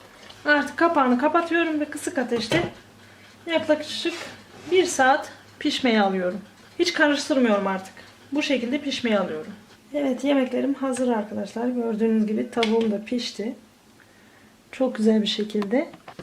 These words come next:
Zeytinli tavuk. Mutlaka denemenizi tavsiye ederim. Değişik bir lezzet. Ama nefis oluyor yani. Yanına da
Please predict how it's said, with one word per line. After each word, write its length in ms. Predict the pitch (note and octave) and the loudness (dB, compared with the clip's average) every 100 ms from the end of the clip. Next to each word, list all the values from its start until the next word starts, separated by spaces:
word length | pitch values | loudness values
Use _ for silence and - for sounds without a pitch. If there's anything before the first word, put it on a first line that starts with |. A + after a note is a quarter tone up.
| - | -12
Zeytinli 600 | A3+ B3+ B3 A3+ A3+ - | -2 0 2 2 0 0
tavuk. 340 | A#3+ G#3 G3 C4 | -2 -4 -4 -6
Mutlaka 500 | B3+ B3 B3 A#3+ B3 | -4 -2 0 2 2
denemenizi 500 | A#3 A3+ A3 A3 A3 | 2 2 0 0 -2
tavsiye 420 | G#3 G#3 - A3 | -2 -2 -2 0
ederim. 340 | G#3+ G3 A3+ | 0 -2 0
Değişik 420 | A#3+ A3+ - - | 0 -2 -6 -8
bir 80 | A3 | -4
lezzet. 380 | G3+ F#3+ G3 C4 - - - - - - - - - - - - - - - - - | -4 -4 -2 -2 -4 -20 -18 -16 -16 -20 -20 -16 -10 -10 -10 -20 -20 -20 -20 -18 -4
Ama 180 | A#3+ C#4 | 2 4
nefis 420 | C4+ C4 B3+ - | 4 2 -2 -2
oluyor 300 | F#3+ F#3 F#3+ | -2 -2 -2
yani. 360 | G3 G3 A3 - - _ _ - | -2 -2 -2 -4 -10 _ _ -4
Yanına 400 | B3+ B3+ B3 A#3 | 2 4 4 2
da 120 | G#3+ | 0